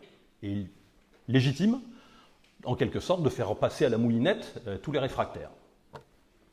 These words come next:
Donc c'est ce qui a produit, euh, les guerres de Vendée, donc, euh, qui étaient des suppôts de la noblesse, comme vous le savez,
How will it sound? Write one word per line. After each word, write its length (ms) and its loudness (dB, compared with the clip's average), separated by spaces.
Donc 220 6
c'est 100 0
ce 120 -4
qui 80 4
a 40 4
produit, 460 0
euh, 180 -2
les 80 -6
guerres 200 2
de 40 2
Vendée, 460 4
donc, 220 -4
euh, 40 -8
qui 60 -20
étaient 160 -8
des 80 -6
suppôts 300 -6
de 60 -2
la 40 -2
noblesse, 400 2
comme 140 -6
vous 80 -4
le 40 -6
savez, 560 2